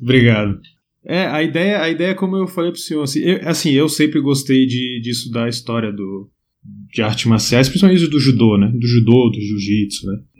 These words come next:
Principalmente por causa dessas questões, né? Por exemplo, pra mim, essa, é, que não vivi essa época, né? Poder conhecer, por exemplo, né, os katas do jiu-jitsu do Kashima Shinryu, assistir mesmo, né? São, são, são coisas, assim, que eu acho que seria incrível de ver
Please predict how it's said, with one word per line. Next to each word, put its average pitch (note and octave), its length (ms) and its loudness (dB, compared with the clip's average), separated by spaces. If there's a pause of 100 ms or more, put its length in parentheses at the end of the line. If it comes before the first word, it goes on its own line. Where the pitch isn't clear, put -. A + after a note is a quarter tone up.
Principalmente F3+ 540 2
por F#3+ 160 -2
causa F3+ 240 -2
dessas F3 320 -2
questões, D#3 520 0
né? B2+ 80 -2
Por C#3 160 0
exemplo, A#2+ 380 2
pra B2 180 -4
mim, D3 320 0
essa, B2+ 320 -4 (360)
é, A#2 140 -2
que B2+ 160 -2
não C3 260 2
vivi B2 340 0
essa B2 260 -2
época, B2+ 460 0
né? A2 120 0
Poder A#2 720 2 (200)
conhecer, C3+ 680 0
por B2+ 140 -2
exemplo, A#2+ 420 -4
né, A2 100 -2
os A#2 140 -2
katas A2+ 460 -4
do A2+ 60 -2
jiu-jitsu A2 420 0
do A2 60 4
Kashima A2 320 0
Shinryu, A2 680 0 (360)
assistir F#3 540 2
mesmo, C#3+ 360 2
né? B2+ 180 -2 (280)
São, C#3+ 380 -4
são, C#3+ 180 0 (280)
são C3+ 200 -4
coisas, D3+ 280 4
assim, D#3 120 2
que D3+ 80 -2
eu D3 60 6
acho D3+ 140 2
que - 80 -6
seria D#3 260 2
incrível E3 420 2
de A#2 120 2
ver A2+ 520 0